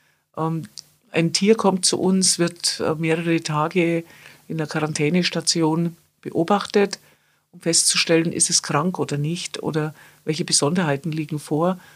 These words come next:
Dann werden alle geimpft, alle werden untersucht, alle werden, äh, gegen Parasiten behandelt.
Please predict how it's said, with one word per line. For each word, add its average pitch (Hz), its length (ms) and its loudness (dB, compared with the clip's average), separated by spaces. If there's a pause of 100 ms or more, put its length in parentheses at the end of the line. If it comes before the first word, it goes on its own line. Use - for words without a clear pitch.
(120)
Dann 160 180 -2
werden 156 180 2
alle 180 260 2
geimpft, 180 600 -2
alle 170 160 0
werden 165 220 0
untersucht, 175 720 -2 (680)
alle 175 280 4
werden, 165 400 0
äh, 151 380 0 (180)
gegen 160 200 -2
Parasiten 170 520 -2
behandelt. 151 580 -4